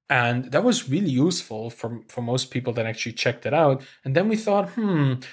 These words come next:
let's add more. Let's make this better." Instead of just filling it with data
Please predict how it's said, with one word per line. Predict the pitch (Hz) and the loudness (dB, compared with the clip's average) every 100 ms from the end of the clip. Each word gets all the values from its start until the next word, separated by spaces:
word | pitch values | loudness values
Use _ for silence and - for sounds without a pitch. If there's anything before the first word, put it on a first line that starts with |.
| - | -8
let's | 175 202 - - | -6 -4 -6 -2
add | 196 156 | 0 2
more. | 139 180 120 | 4 4 4
Let's | 127 170 | 2 -2
make | 185 185 | -4 -2
this | 170 147 | -2 -2
better." | 127 127 123 - - _ _ _ _ _ | 0 0 0 -2 -14 _ _ _ _ _
Instead | 143 202 214 | 0 2 2
of | 208 | 2
just | 160 - - - _ _ _ _ - | 0 -2 -6 -18 _ _ _ _ -20
filling | - 170 156 147 | 2 4 4 2
it | 139 | 0
with | 104 - | -4 -6
data | - 180 123 113 | -2 -2 -2 -6